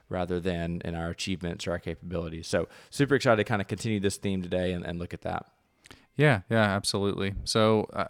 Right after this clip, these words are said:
Speaker 2: then, and the stuff that we'll talk about today, this won't necessarily be all-encompassing. Uh, there, there are other things, but there's a pervasive theme throughout Scripture. Uh, anytime that,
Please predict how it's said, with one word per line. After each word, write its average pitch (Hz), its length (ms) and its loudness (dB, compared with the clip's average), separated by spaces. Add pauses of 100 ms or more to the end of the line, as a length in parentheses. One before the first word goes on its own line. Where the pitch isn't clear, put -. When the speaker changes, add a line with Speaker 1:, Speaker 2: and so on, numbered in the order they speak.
Speaker 2:
then, 117 580 4
and 120 240 6
the 117 140 8
stuff 160 220 6
that 151 60 4
we'll 120 100 4
talk 123 240 8
about 113 180 4
today, 107 520 6
this 117 160 -2
won't 123 160 0
necessarily 104 680 4
be 95 420 -2 (840)
all-encompassing. 110 1200 4 (200)
Uh, 98 300 0
there, 101 420 0
there 98 280 0
are - 120 -2
other 110 200 2
things, 127 380 2
but 98 200 4
there's 104 300 4 (400)
a 123 300 10
pervasive 107 720 4
theme 131 640 2
throughout 101 500 2
Scripture. 139 640 2 (460)
Uh, 101 240 6
anytime 110 560 6
that, 101 220 4